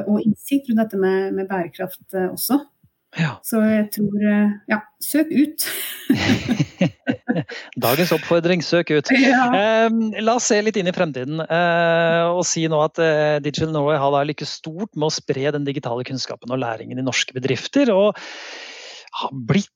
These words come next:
Speaker 2: dette navet da, som fikk fart på digitaliseringen av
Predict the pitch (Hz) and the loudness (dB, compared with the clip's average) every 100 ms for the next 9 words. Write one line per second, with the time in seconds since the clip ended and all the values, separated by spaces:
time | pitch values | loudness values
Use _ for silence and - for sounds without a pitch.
0 | - 160 - 165 156 127 135 147 160 208 | -2 0 0 0 2 2 4 4 4 2
1 | 156 131 143 165 - - 151 - - 156 | 2 -2 -2 -4 -6 -6 -6 -6 -4 0
2 | 156 156 156 151 131 123 131 147 151 - | 2 2 2 0 -2 0 0 0 0 -4
3 | 117 120 127 107 | -2 0 -2 -6